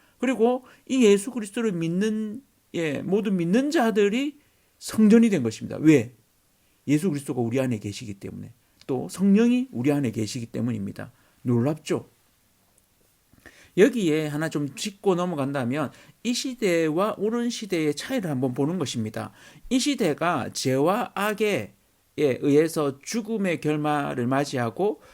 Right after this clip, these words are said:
죄의 노예, 죽음의 노예로 있다가 그로 인한, 예,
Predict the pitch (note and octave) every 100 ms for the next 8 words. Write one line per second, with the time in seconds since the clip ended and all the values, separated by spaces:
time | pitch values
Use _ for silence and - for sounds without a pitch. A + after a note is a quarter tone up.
0 | - _ - B2+ C#3 E3+ F3+ E3+ A2 -
1 | G3 G3+ F#3+ D#3+ G3 A3 F#3 D3+ A#2 C#3
2 | B2+ B2+ C#3+ A#2 - - - - A#3+ B3
3 | G3+ E3+ E3+ E3+ D#3+ - G#2+ B2+